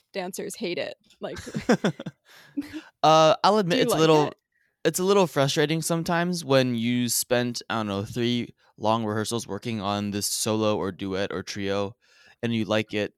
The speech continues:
Speaker 2: but then you find out in, like, two weeks, "Oh, yeah, uh, that doesn't really fit anymore, so we're just not gonna use it." Um, you know, 'cause you put in a lot of work, and those discoveries, I think, are important 'cause they help guide you toward the final product.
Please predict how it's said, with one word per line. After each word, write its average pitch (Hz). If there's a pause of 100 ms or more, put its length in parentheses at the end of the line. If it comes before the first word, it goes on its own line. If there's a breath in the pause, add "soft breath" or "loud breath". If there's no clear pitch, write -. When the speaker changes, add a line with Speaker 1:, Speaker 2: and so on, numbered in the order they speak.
(400)
Speaker 2:
but 110
then 101
you 98
find 101
out 98
in, 95
like, 95
two 107
weeks, 95
"Oh, 131
yeah, 127
uh, 123
that 127
doesn't 120
really 113
fit 104
anymore, 95
so 107
we're 95
just 92
not 101
gonna 95
use 92
it." 110 (640 soft breath)
Um, 101
you 139
know, 131
'cause 143
you 139
put 151
in 147
a 131
lot 117
of 107
work, 110
and 113 (300 soft breath)
those 151
discoveries, 135
I 123
think, 120
are 107
important 104
'cause 107
they 98
help 104 (260)
guide 98
you 110
toward 101
the 107
final 110
product. 127